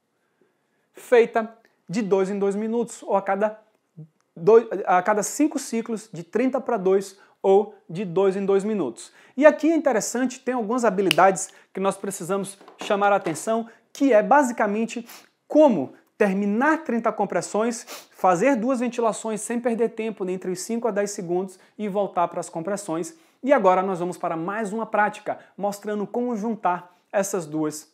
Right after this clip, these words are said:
habilidades. Vamos lá? Ok. Quando nós estamos com apenas um socorrista na cena, o ideal é utilizar a Pocket Mask. Quando nós estamos com dois socorristas na cena, pelo menos, ou seja, vai ter alguém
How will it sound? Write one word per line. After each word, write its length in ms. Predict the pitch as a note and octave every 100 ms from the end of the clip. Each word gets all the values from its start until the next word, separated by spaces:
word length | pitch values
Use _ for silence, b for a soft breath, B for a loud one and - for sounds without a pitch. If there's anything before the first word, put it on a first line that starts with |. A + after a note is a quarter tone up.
| _
habilidades. 640 | D#3 D#3+ F#3+ D#3 - - -
Vamos 220 | D3+ G#3+ G#3+
lá? 300 | C4 E4 - b b b _
Ok. 500 | A#3+ A3+ F3+ A#2+ - b b b b b b b _
Quando 220 | C4+ D#4
nós 180 | C#4 A#3+
estamos 400 | A3 A3 A3+ G3
com 260 | - E3 D#3+
apenas 420 | D#3+ B3+ B3 G#3 -
um 160 | C#4 D4+
socorrista 560 | B3+ - F3+ E3 -
na 80 | G#3+
cena, 400 | A#3 A3+ G#3+ G#3+ b b b
o 120 | C#4+
ideal 300 | C#4+ G3+ F#3+
é 80 | G3+
utilizar 640 | G3 G#3+ F#3 E3 F3 F3+ _ _
a 80 | A3+
Pocket 580 | A3 - F#3+ F#3 G3+ -
Mask. 360 | D3 - - - b b _
Quando 240 | D4 D4
nós 200 | C4+ B3+
estamos 380 | A3+ - F#3+ E3
com 180 | - G#3
dois 380 | D#3+ F3 E4 -
socorristas 480 | A3+ F3+ D#3+ D#3
na 100 | D3+
cena, 400 | G3+ - G3+ G#3 G3+ b b _
pelo 220 | F#3 G3
menos, 520 | A3 G#3+ G#3 - - _ _
ou 100 | -
seja, 460 | - F3 D3+ C3+ b b
vai 180 | D#3 F#3
ter 180 | F#3+ F#3+
alguém 460 | F3+ F3 E3+ D3